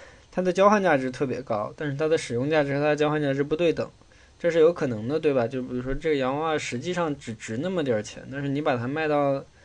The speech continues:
三百或者五百，但是这涉及另外一个问题啊，我们这里暂时不讨论。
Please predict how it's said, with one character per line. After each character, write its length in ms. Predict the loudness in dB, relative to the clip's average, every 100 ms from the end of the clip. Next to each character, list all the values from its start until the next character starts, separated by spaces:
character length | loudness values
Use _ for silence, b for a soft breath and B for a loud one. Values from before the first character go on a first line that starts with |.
| b b
三 300 | -4 -2 0
百 160 | 0 0
或 140 | -2
者 100 | -4
五 180 | -4 -4
百， 240 | -4 -6 -8
但 140 | -8
是 60 | -6
这 160 | -4 -2
涉 160 | -2
及 120 | -4
另 160 | -4 -2
外 200 | 0 0
一 20 |
个 80 | 0
问 160 | 0 -2
题 160 | -8
啊， 80 | -14
我 20 |
们 100 | -8
这 80 | -4
里 100 | -2
暂 200 | -2 -6
时 100 | -6
不 100 | -10
讨 220 | -10 -12
论。 120 | -12